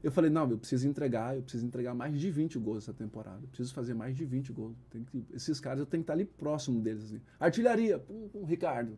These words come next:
tá sempre ali. Não sumia ali daquele, daquele pelotão.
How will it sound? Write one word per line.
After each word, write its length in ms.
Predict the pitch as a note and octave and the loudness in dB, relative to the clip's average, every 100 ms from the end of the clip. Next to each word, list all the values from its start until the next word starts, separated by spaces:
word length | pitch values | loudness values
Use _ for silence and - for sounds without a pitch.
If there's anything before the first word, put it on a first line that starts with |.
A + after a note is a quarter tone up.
| - | -6
tá 100 | A#2+ | -4
sempre 300 | C3+ F3+ G#3 | -2 0 2
ali. 280 | E3+ B2+ F#2+ - - - - | 4 4 2 -8 -20 -10 0
Não 140 | D3 | 0
sumia 400 | - G#3+ F#3 F3 | 4 6 8 10
ali 140 | C#3 | 8
daquele, 540 | B2+ B2 C3+ B2 A2+ G#2+ - - - - - - | 4 4 4 4 4 0 -14 -20 -20 -20 -14 0
daquele 320 | B2+ C#3 C#3 | 4 6 6
pelotão. 600 | C3+ C3+ C3 C3 A#2 A2 | 8 6 4 2 -2 -4